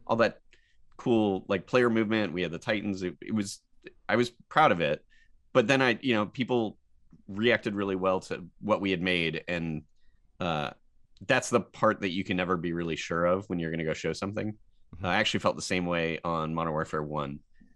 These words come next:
Speaker 1: Um, although both times you have a hunch that it's like, "This, this feels good to me. I, I think it's gonna go well," but it's always one of those things where it, it, early people can steer the conversation on something.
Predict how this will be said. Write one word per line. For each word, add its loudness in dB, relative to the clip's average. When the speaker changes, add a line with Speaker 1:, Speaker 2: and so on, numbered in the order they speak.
Speaker 1:
Um, -6
although 2
both 2
times 0
you -4
have 0
a 2
hunch -6
that -2
it's -6
like, -2
"This, -8
this -4
feels 0
good 2
to -4
me. -2
I, -2
I -4
think -2
it's -4
gonna -2
go 4
well," 2
but 0
it's -10
always 2
one 2
of 2
those -2
things -2
where -4
it, -4
it, -8
early 6
people 2
can -2
steer 2
the -8
conversation -2
on 0
something. -2